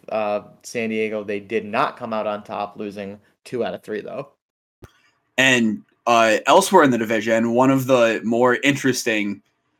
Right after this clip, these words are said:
Speaker 2: very weird things was just Shohei Ohtani's week. He's just having that type of season,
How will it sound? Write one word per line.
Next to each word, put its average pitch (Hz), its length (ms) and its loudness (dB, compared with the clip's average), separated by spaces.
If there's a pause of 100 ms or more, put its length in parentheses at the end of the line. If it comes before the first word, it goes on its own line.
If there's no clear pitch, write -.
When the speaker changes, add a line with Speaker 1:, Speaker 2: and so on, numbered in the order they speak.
(220)
Speaker 2:
very 147 340 6
weird 147 400 6
things 120 280 2
was 117 140 -4
just 123 220 -2
Shohei 131 520 4
Ohtani's 123 460 2
week. 143 400 -2 (140)
He's 107 280 -2
just 117 200 -2
having 113 460 0
that 107 200 0
type 123 220 2
of 170 80 2
season, 120 500 2